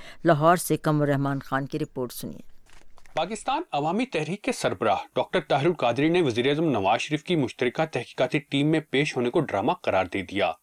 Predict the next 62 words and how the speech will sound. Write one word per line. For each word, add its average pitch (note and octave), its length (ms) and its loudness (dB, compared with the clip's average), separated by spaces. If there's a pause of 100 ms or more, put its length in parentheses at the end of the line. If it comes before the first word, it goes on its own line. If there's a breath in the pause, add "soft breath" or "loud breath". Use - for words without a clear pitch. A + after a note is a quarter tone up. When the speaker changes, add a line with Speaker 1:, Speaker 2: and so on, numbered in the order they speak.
(100)
Speaker 2:
کہتے A#2 300 -2
ہیں C3 200 0
پاکستان A#2+ 420 0
میں D3 180 2
الیکشن B2 280 0
کروانے B2+ 400 2
والا C#3 200 4
ادارہ B2 380 2
بھی D3+ 100 2
نون C#3+ 320 2
لیگ C#3 100 2
کی D3+ 160 -6
جیب A#2+ 300 -2
کی E3 160 -2
لونڈی A2 320 0
بن G2 220 -4
چکا G2 320 -2
ہے۔ F#2+ 140 -2 (220)
Voice A#2+ 220 0
آف A#2 100 -2
امریکہ G#2+ 340 0
سے B2+ 200 -2
بات A2 200 0
کرتے B2+ 280 -2
ہوئے C#3+ 80 2
سربراہ B2+ 400 0 (140)
عوامی D3+ 340 0
تحریک E3+ 300 -2
ڈاکٹر E3+ 240 0
طاہر D3 200 -2
القادری D#3 380 0
نے E3+ 80 2
کہا E3 180 0
کہ F#3 120 -2
جے C3+ 200 -2
آئی D3 80 4
ٹی E3 120 -2
کا D#3 100 0
ڈرامہ A#2+ 300 -4 (120)
اس D3+ 200 -6
طرح D3 300 -2
کیا B2 300 -2
جا G#2 180 0
رہا A2 300 2
ہے C#3+ 100 0 (200)
کہ F3 100 2
بالکل C#3+ 280 2
حقیقی A#2+ 360 -4
لگ F#2+ 260 -2
رہا F#2 240 -2 (100)
ہے۔ G2 100 -2 (180)
انہوں A#2 220 0
نے A2 120 -2
کہا A2+ 220 0
کہ C3+ 200 -4
ان B2+ 140 -2
کی G#2 160 -4
رائے A2 160 -2
سب - 240 -6
سے F3 160 -2
مختلف G2+ 500 -6
ہے۔ F2 80 -2